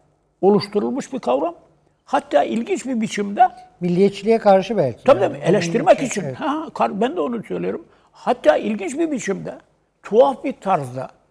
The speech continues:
Speaker 1: bugünkü politik liderin yaklaşımını,
Speaker 2: Hmm.
Speaker 1: e, yaklaşımından Kemal Tahir'in esinlenerek bin dokuz yüz yetmiş yılında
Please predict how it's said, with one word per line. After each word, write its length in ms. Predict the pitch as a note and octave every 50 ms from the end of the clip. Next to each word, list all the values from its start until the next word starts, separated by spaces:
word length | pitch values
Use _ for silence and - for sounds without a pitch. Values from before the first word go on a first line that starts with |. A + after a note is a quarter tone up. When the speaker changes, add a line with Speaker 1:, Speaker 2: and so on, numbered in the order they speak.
| _ _ _ _ _ _ _ _ _ _ _ _ _ _ _ _ _ _ -
Speaker 1:
bugünkü 520 | F#3 C#4+ E4+ F4+ F4+ E4 A#3 - C4 A#3
politik 520 | - - A3 A3+ B3 B3 - D#4 D4+ C#4+ B3
liderin 440 | A3+ B3 A#3 A3 A3 G#3+ A#3+ D#4 F#4 F4 - _ _ _ _ _ _ _ _ -
yaklaşımını, 800 | F#3 G#3 G#3 - G#3+ G#3+ - - G#3+ G3 F#3+ F3+ F#3 A#3+ F4 D#4+ _ _ _ _ _ _ _ _ _ _ _ _
Speaker 2:
Hmm. 100 | - C#3+ C3 B2 A2 G2+ G2+ _ _
Speaker 1:
e, 80 | - G#3 A#3 A#3 G#3+ G3+ F#3+ E3
yaklaşımından 840 | D3 A3 G#3 - A#3 B3+ G#3 - A3+ A#3 B3 B3 B3+ C#4 E4 E4+ F4 F#4+ - - _ _ _ _ _ _ _ -
Kemal 300 | - C#4+ D#4+ E4 D#4 C4+
Tahir'in 480 | - - C4+ C4+ C#4 C#4+ D4 D4+ D#4
esinlenerek 920 | E4 - F3+ - B3+ B3+ B3+ B3+ C4+ C#4 E4 D#4 C#4 C4+ C4 - - - _ _ _ _ -
bin 240 | A3+ C4+ C#4+ C#4+
dokuz 260 | C#4 B3+ - - C4+ A#3+
yüz 100 | A#3 A#3+
yetmiş 460 | B3 B3+ - - - D#4 - - -
yılında 520 | B3 A#3+ A3 G#3 G3 F3+ F3 - - C4+